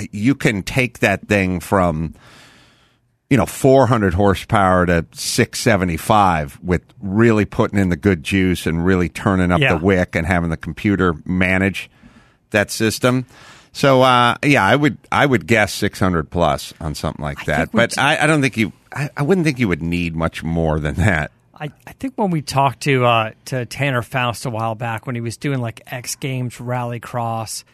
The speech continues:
Speaker 2: in, I don't even think it was the Focus, it was, like, the Fiesta or something like that, the Ford,
Speaker 1: Mm-hmm.
Speaker 2: and tiny engine, and we asked him how much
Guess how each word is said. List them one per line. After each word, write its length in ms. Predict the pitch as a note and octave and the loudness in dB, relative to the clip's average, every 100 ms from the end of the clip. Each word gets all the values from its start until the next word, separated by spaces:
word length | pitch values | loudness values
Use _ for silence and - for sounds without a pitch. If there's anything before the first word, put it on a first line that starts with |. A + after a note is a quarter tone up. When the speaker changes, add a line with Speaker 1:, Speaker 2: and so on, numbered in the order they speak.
| _ _ _ _ - | _ _ _ _ -6
Speaker 2:
in, 420 | E3 C#3+ B2+ B2+ - | -2 -2 -2 -6 -10
I 120 | - | -16
don't 80 | F3 | -8
even 120 | F#3 | -8
think 140 | C#3 C#3 | -8 -8
it 40 | |
was 100 | B2 | -10
the 100 | - | -12
Focus, 480 | - - C#3 A#2+ - | -12 -8 -8 -8 -12
it 20 | |
was, 120 | A#2 | -12
like, 160 | C3+ A#2+ | -12 -12
the 80 | A#2 | -14
Fiesta 840 | - - A#2+ C3 B2 - G#2+ A2 | -14 -10 -8 -6 -6 -8 -12 -12
or 60 | C3 | -14
something 340 | - C3 A2+ | -8 -8 -6
like 220 | A2+ G#2 G2 | -8 -10 -10
that, 180 | A2+ G#2+ | -12 -12
the 80 | |
Ford, 360 | - - G#2+ A2 | -12 -4 0 0
Speaker 1:
Mm-hmm. 180 | F#2 D#3 | -2 -2
Speaker 2:
and 320 | A#2+ A#2 G#2+ _ - - - - | -4 -4 -6 _ -20 -20 -20 -12
tiny 480 | - F3 G#3+ F#3+ E3+ | -4 2 4 2 0
engine, 560 | D3 D#3 B2+ B2+ A#2+ G#2 _ - | -2 -2 0 -2 -4 -8 _ -4
and 120 | C#3+ | 2
we 120 | C#3+ | 2
asked 220 | D#3 C#3+ | 2 0
him 80 | D3+ | -4
how 180 | A#2+ D3 | -4 -4
much 200 | D3+ B2+ | -4 -6